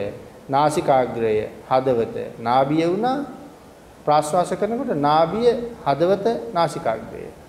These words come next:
පළවෙනි වතාවේ ඇතුළට විසිරුණා, දෙවෙනි වතාවේ එළියට විසිරෙනවා.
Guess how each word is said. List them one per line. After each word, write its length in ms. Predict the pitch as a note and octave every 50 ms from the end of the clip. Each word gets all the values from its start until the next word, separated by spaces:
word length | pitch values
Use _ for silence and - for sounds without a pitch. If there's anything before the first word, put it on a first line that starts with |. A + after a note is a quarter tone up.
| - - - - - - - - - - - -
පළවෙනි 420 | - C#3+ D3 D#3+ F#3+ G3+ G#3+ G#3+
වතාවේ 480 | F#3 D#3 D3 D3 A#2+ A#2 A2+ A2 A2 -
ඇතුළට 340 | A2 - - C#3+ C#3 C#3 D#3
විසිරුණා, 840 | D#3 D#3 D3+ F3+ F3+ F#3 G3 G#3+ A#3+ C4 D#4 D#4+ - - - - - - -
දෙවෙනි 300 | - C#3 C#3+ D3+ E3 F3+
වතාවේ 480 | F#3 F#3 F3 G3+ G#3 A3+ B3+ C4+ B3+ -
එළියට 300 | - A#3 A#3 A#3 G#3+ -
විසිරෙනවා. 520 | D3 A2+ A2 - A#2+ A2 G#2+ - - -